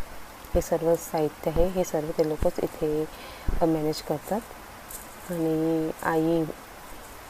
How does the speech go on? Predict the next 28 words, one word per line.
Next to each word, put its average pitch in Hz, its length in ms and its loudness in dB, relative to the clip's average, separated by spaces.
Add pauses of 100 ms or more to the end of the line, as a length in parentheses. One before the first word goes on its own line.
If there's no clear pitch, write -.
(260)
पूजेसाठी 175 400 2
बसले 175 500 2
आणि 160 300 2
ही 160 280 6
जी 160 220 2
साडी 156 400 2
आहे 156 220 -2
आईने 151 340 0
नेसली 151 400 2
आहे, 156 140 0 (560)
ती - 40 2
आईला 156 280 4
मीच 160 260 6
गिफ्ट - 380 -2
करून 156 220 4
दिली 147 200 0
आहे, 156 200 -2
कारण 147 300 -4
का 151 180 -4
त्या 160 80 4 (100)
श्रावणी 151 300 -2
सोमवार 151 320 -4
करतात, 156 340 -4 (120)
मग 147 280 -4
त्यासाठी 165 420 -2
पांढरी 156 440 0
साडी 151 320 0
लागते, 147 320 -2